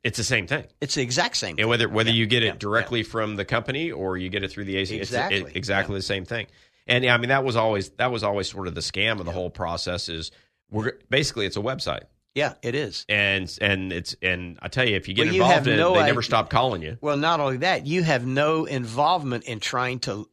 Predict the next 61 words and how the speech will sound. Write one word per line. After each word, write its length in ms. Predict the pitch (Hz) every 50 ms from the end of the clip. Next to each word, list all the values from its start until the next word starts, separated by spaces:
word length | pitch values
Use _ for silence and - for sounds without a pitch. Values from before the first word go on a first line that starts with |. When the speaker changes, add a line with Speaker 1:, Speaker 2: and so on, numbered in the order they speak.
| _ -
Speaker 2:
negotiate 840 | 113 113 113 107 110 139 156 190 - - - 117 107 107 - -
your 80 | 110 113
premium 480 | - - 180 190 220 170 123 104 104
either. 320 | 131 160 151 85 73 - _ _ _ _ _ _
Speaker 1:
No. 220 | 113 123 104 82 - -
Speaker 2:
Here's 340 | - - 185 208 202 147 139
the 60 | 151
price, 540 | 135 - - 165 147 156 175 165 - - -
take 240 | - - 160 151 139
it 80 | 151
or 80 | 147 143
leave 220 | 147 147 139 120
it. 80 | 117 -
Speaker 1:
Right, 180 | 113 101 - - _ _ _ _ _ _
right. 220 | 95 85 65 - _
Speaker 2:
That's 120 | - 120 -
the 60 | 120
Speaker 1:
Well, 60 | 110
Speaker 2:
way 40 | 123
it 60 | 127
is. 260 | 175 185 - - - - _
Speaker 1:
oh, 80 | - 123
and, 100 | 113 110
that, 160 | 110 80 78
and 120 | 104 107
it's, 120 | 101 - - -
it's 160 | 110 - -
been 140 | 120 127 123
that 120 | 117 101
way 140 | 107 110 104
for 180 | - - 101
a 60 | 101 98
lot 180 | 98 98 95
of 60 | 95
years, 320 | 101 127 180 180 - 82 -
right? 140 | - 90 127
Speaker 2:
Yeah, 160 | 139 151 123 - - _ _
yeah. 100 | - -
Speaker 1:
And 100 | - -
so, 200 | - 104 95 107 101
no, 140 | 101 113
I 120 | 120 117 113
think 180 | - - 160
Speaker 2:
Yeah. 60 | 120 117
Speaker 1:
that's, 240 | 147 131 - -
that's 320 | - - 135 151 143 - -
gonna, 200 | 185 143 127 110 -
that's 220 | 151 156 151 -
gonna 100 | - 135 123
be 80 | 120
the 100 | 107 101
downfall. 680 | 87 98 95 95 95 95 - - - - - 65 67 - _
Speaker 2:
Yeah. 60 | - -
Speaker 1:
You 60 | 92
know, 120 | 92 101 101
I 60 | 98
mean, 140 | 98 98 98
I 60 | 98
Speaker 2:
Yeah. 20 |
Speaker 1:
think, 320 | 98 - 131 127 117 - - _ _ _ _ -
I, 160 | 101 101